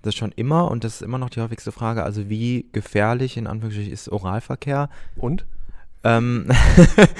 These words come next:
Speaker 1: <laughs> nicht gefährlich. Also man sagt, wenn gar keine Ejakulation stattfindet, zum Beispiel im, im Mund, dann ist es gar kein, gibt's gar kein Risiko.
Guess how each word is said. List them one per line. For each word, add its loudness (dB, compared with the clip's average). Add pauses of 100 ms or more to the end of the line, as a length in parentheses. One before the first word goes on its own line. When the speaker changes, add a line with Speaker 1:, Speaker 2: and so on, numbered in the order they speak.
(200)
Speaker 1:
<laughs> -14
nicht 0
gefährlich. -6
Also 4
man 0
sagt, 0 (100)
wenn 2
gar 2
keine 0
Ejakulation 2
stattfindet, -2
zum -4
Beispiel 0
im, -4
im -4
Mund, -2
dann 0
ist -6
es -10 (200)
gar 2
kein, -4
gibt's -12
gar -2
kein -8
Risiko. -6